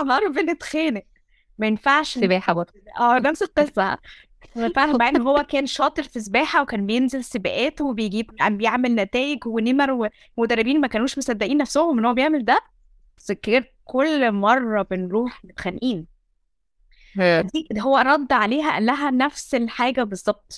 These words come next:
Speaker 1: قال لها ما ينفعش يعمل حاجة هو مش بيحبها.
Speaker 2: يعني، مش، برافو عليه والله، يعني،
Speaker 1: آه.
Speaker 2: برافو عليه إن هو في السن ده قادر يميز. بس هو برضه بيقول كده من الاكسبيرينس بتاعته، لأن هو already جرب سباحة وما كانش مبسوط.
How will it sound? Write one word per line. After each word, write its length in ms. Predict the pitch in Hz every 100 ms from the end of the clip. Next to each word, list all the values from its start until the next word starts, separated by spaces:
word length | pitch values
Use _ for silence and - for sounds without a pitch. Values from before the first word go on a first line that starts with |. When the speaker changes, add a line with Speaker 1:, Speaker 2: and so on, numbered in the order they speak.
| -
Speaker 1:
قال 120 | 190
لها 180 | 226 240
ما 140 | 208
ينفعش 540 | 196 - 247 269 - 240
يعمل 380 | 233 247 - -
حاجة 240 | 247 233
هو 240 | 226 226
مش 160 | 220 -
بيحبها. 400 | - 214 220 - _ _ _ _ _ _ - -
Speaker 2:
يعني، 440 | 175 170 175 175
مش، 280 | 175 180 -
برافو 260 | 175 175 180
عليه 240 | 180 180
والله، 240 | 175 165 165 _ _
يعني، 180 | 185 180
Speaker 1:
آه. 120 | 277
Speaker 2:
برافو 160 | 190 196
عليه 120 | 190
إن 60 | 202
هو 60 |
في 80 | 202
السن 320 | 214 202 208
ده 60 | 202
قادر 340 | - 202 202
يميز. 400 | 196 185 180 175 - _ -
بس 240 | 185 -
هو 120 | 202
برضه 260 | 196 214 220
بيقول 220 | 190 202
كده 260 | 208 190 214
من 120 | 208
الاكسبيرينس 480 | 175 - 202 226 208
بتاعته، 340 | 202 233 175
لأن 140 | 175 180
هو 220 | 196 -
already 220 | 196 196
جرب 240 | 190 190 -
سباحة 240 | 180 190 190
وما 100 | 185
كانش 240 | 185 -
مبسوط. 360 | 175 - 185